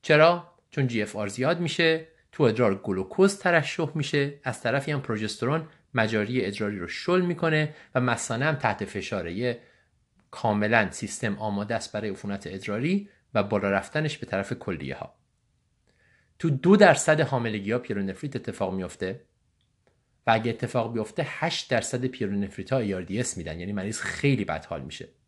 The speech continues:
برای همین تشخیص زود و شروع آنتیبیوتیک خیلی مهمه. اگه همین یه چیز رو یاد بگیریم و یادمون بمونه از این سگمنت،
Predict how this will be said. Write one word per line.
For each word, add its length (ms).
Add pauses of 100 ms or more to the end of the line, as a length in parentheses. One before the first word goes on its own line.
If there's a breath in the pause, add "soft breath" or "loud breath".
(760 soft breath)
برای 160
همین 200
تشخیص 540
زود 460
و 80
شروع 320
آنتیبیوتیک 680
خیلی 480
مهمه. 500 (720)
اگه 180
همین 240
یه 100
چیز 320
رو 80
یاد 240
بگیریم 320
و 120
یادمون 320
بمونه 360 (340 soft breath)
از 180
این 80
سگمنت، 560